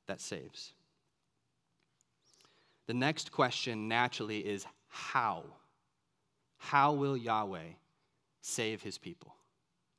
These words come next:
How will Yahweh save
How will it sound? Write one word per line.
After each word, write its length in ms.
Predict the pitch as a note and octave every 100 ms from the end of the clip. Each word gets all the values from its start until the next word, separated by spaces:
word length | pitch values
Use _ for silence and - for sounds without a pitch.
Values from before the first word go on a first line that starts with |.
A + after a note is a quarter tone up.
| _ _ _ _ _ _ _
How 260 | - C#3 D3
will 320 | D3+ C3 B2+
Yahweh 600 | A#2+ A2 A2+ G#2+ F2+ F2 G2 _ _ _
save 640 | - - D#3 B2 D#2+ -